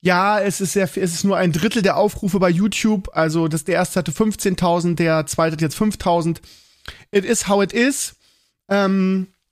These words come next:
das ist wohl so. Und ich hab mir fest vorgenommen, mir dieses schöne Projekt nicht durch irgendwelche Views und irgendwelche, ähm, äh, das alte Alimania war besser, Nörgler kaputt machen zu lassen.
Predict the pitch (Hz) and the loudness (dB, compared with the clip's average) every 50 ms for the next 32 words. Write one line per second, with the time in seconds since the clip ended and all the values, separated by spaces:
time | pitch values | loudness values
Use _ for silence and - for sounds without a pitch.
0 | _ - - 190 - - 208 - - 196 180 170 160 143 156 156 160 180 220 311 | _ -10 -8 -6 -4 -4 -4 -2 0 2 2 2 2 2 2 2 2 2 0 -2
1 | 349 - _ _ _ _ _ _ _ _ _ _ _ _ _ _ _ _ _ - | -4 -8 _ _ _ _ _ _ _ _ _ _ _ _ _ _ _ _ _ -4
2 | 180 175 185 160 175 - 185 160 196 196 190 - 226 233 220 - - - 220 202 | -2 -2 -2 -2 -4 -4 -4 -2 -2 -2 -2 -2 -2 -4 -4 -4 -4 -2 -2 -2
3 | 196 190 196 196 190 196 196 - _ _ - 185 180 185 180 175 160 180 170 175 | 0 0 0 0 -2 -2 -4 -8 _ _ -4 -2 0 0 0 0 0 0 -2 -2
4 | 170 - - 180 175 - - - 170 170 165 - 175 160 - - - - - 165 | -4 -2 -2 -2 -2 -2 -2 -2 -2 -2 -2 -4 -6 -6 -6 -8 -14 -14 -12 -8
5 | - - 170 160 160 156 131 170 151 151 160 175 180 180 180 - - - - _ | -4 -4 -2 0 0 -2 0 0 0 2 2 2 2 2 0 -2 -6 -8 -10 _
6 | - 160 151 151 147 165 160 151 147 156 147 - 151 135 135 135 135 _ _ _ | -4 -2 -2 0 0 0 0 0 0 0 0 0 0 0 0 -2 -4 _ _ _
7 | _ _ _ _ _ _ _ _ _ _ _ _ _ _ _ _ _ _ _ _ | _ _ _ _ _ _ _ _ _ _ _ _ _ _ _ _ _ _ _ _
8 | _ - 170 160 160 156 156 - - 156 160 156 139 - 185 165 - - 165 165 | _ -2 0 0 0 0 0 0 0 0 0 0 0 0 0 0 0 0 0 2
9 | 165 170 170 170 156 156 156 139 180 180 - - 175 160 160 160 160 160 143 151 | 2 2 0 0 0 0 0 0 0 -2 0 0 0 2 2 2 2 0 0 0
10 | 165 160 151 147 - 165 - 208 175 170 180 170 160 170 160 - 175 160 160 156 | 0 0 0 0 0 -2 -2 -2 -2 0 -2 -2 -2 -2 -4 -2 -2 -2 -2 -2
11 | - - 165 160 160 160 | -2 -2 -2 -2 -2 -4